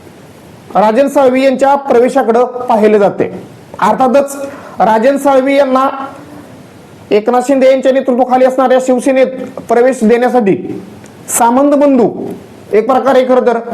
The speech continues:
सुरुवातीला त्यांनी नकार घंटा कळवलेली होती, परंतु नंतर त्यांची नाराजगी, सामंत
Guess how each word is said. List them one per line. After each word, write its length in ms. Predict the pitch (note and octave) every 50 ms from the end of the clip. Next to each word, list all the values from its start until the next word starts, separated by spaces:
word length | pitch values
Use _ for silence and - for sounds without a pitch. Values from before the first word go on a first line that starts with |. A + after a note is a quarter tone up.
| - - -
सुरुवातीला 500 | - B3+ B3 B3 A3+ A3 A#3+ A#3 A3+ A3+ - - - - - - - - - - - - - - - - - - -
त्यांनी 200 | A3 A3+ B3+ C#4 C4+ - - -
नकार 360 | G3 G#3 A3+ G#3+ C4 C4+ C#4
घंटा 280 | C4 C4+ B3+ A#3 C4+
कळवलेली 460 | C4 C4 C#4 B3+ B3 A#3+ A#3 A3+ G#3+ G3+
होती, 240 | F#3 E3+ - -
परंतु 760 | - - - - - C4 C#4+ E4+ D4+ C#4+ A3 D#3+ - - - - - - - - - - - - - - - - - - - - - - - - - - - - - -
नंतर 300 | G#3+ A3 A#3+ A#3 B3+ C#4+
त्यांची 320 | C#4+ - D4+ C#4 A#3 C#4 C#4+
नाराजगी, 520 | C#4 C#4 B3+ B3 C4+ C4+ A#3 A3+ G#3+ F#3+
सामंत 420 | - - A3+ A3+ A3+ B3+ C4 C4+